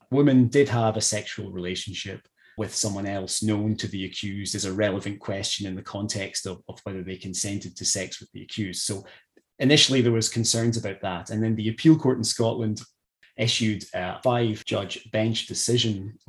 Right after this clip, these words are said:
where they said, you know, "This just stuff isn't relevant. It's, it's on the defense to prove that this kind of evidence should be admitted into trials. They bear the onus.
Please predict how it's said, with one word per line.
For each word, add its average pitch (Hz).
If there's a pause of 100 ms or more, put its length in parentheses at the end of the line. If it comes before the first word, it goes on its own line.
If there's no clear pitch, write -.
where 110
they 95
said, 101
you 101
know, 98 (240)
"This 117
just 113
stuff -
isn't 107
relevant. 110
It's, -
it's -
on 123
the 110
defense - (100)
to -
prove 135
that 117
this 120
kind 110
of 104
evidence 107
should -
be 101
admitted 110
into 107
trials. 110
They 120
bear 113
the 107
onus. 123